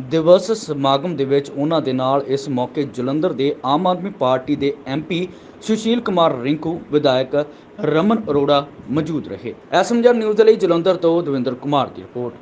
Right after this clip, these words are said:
ਜਲੰਧਰ ਵਿੱਚ ਅੱਜ ਜ਼ਿਲ੍ਹਾ ਪੱਧਰੀ ਸੁਤੰਤਰਤਾ ਦਿਵਸ ਸਮਾਰੋਹ ਦੇ ਦੌਰਾਨ ਵਿਧਾਨ ਸਭਾ ਦੇ ਡਿਪਟੀ ਸਪੀਕਰ ਜੈ ਕਿਸ਼ਨ ਸਿੰਘ ਰੋੜੀ ਨੇ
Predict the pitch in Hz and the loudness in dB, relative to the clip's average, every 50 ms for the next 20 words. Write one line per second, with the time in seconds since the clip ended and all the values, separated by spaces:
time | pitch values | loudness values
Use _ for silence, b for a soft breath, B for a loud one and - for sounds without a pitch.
0 | - - 156 143 170 131 156 202 214 233 247 240 220 240 233 226 - 160 165 156 | -12 -8 -2 2 2 4 4 4 4 4 4 4 2 0 -2 0 2 2 2 2
1 | 156 185 190 - 143 147 143 147 143 - 135 120 131 147 147 147 147 123 - 135 | 2 -2 -2 0 2 2 2 2 2 0 -4 -4 -2 -2 -2 -2 -4 -6 -4 -4
2 | 127 131 127 143 - 151 147 143 127 127 131 127 - 151 139 139 - - 131 117 | -4 -2 -4 -4 -2 -2 -2 0 0 -2 -4 -2 -2 -2 -2 -2 -2 -4 -4 -2
3 | 117 117 123 120 110 110 117 123 131 147 151 139 131 117 127 120 120 120 123 131 | 0 0 0 -2 -2 -4 -4 -4 -2 -2 -2 -2 -4 -2 -2 -2 -2 -2 0 0
4 | 135 127 120 131 127 127 120 113 120 139 135 - 156 139 151 143 147 151 151 135 | -2 -2 -2 -4 -4 -2 -2 -2 -4 -4 -6 -6 -2 0 0 0 0 -2 -4 -4
5 | 117 123 123 - - 147 151 147 - - - 127 120 123 - 127 127 135 127 - | -6 -8 -8 -4 -4 -4 -4 -4 -6 -8 -8 -8 -6 -4 -2 -2 -2 -2 -2 -4
6 | 123 123 123 131 147 160 180 - - 147 135 - 156 151 147 - - 175 202 185 | -2 0 2 2 2 0 0 -4 -8 -12 -8 -6 -4 -4 -4 -4 -6 -6 -4 -2
7 | 160 123 110 117 117 120 131 139 135 120 113 117 127 139 147 | -2 -2 -4 -4 -4 -4 -4 -4 -2 -2 -2 -2 -2 -2 -4